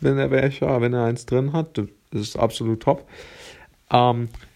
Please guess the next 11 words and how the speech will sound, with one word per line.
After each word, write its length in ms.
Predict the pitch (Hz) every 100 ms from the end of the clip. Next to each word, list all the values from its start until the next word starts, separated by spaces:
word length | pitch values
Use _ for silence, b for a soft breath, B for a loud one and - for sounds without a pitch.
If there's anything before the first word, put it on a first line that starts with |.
| B
die 80 | 113
Klimaanlage, 880 | - 127 139 135 135 131 135 131 127
wenn 100 | 123
er 100 | 113
eine 220 | 113 113
hat, 220 | 120 -
funktioniert 480 | - 113 - 107 113
natürlich 400 | 117 110 107 113
auch 280 | 113 120 -
gut. 280 | 143 143 -
Also 240 | 104 107